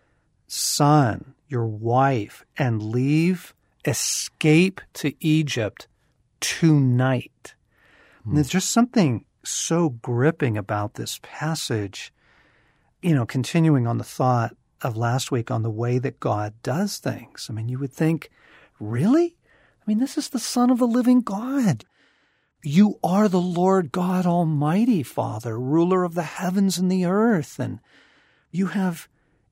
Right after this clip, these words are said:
Speaker 1: angel armies at your disposal, and surely you could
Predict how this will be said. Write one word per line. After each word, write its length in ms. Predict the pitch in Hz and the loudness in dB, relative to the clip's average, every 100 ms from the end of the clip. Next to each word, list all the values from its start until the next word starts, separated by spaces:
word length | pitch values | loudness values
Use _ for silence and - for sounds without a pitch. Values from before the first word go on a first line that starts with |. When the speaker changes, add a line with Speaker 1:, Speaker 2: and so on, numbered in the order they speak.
| - | -8
Speaker 1:
angel 680 | 185 220 233 208 185 180 - _ - | 2 4 6 4 2 -2 -6 _ -10
armies 680 | - 190 208 196 170 143 | -2 2 4 6 6 4
at 140 | 143 151 | 0 2
your 160 | 156 | 2
disposal, 920 | 139 143 - - 156 196 196 180 120 - | 2 0 -2 0 2 4 2 0 -2 -4
and 220 | 120 120 - _ _ _ _ | -10 -10 -14 _ _ _ _
surely 640 | - - - 254 302 190 117 | -10 -8 -2 2 4 4 2
you 220 | 101 113 | -2 -6
could 440 | - 147 127 117 | -4 0 0 -2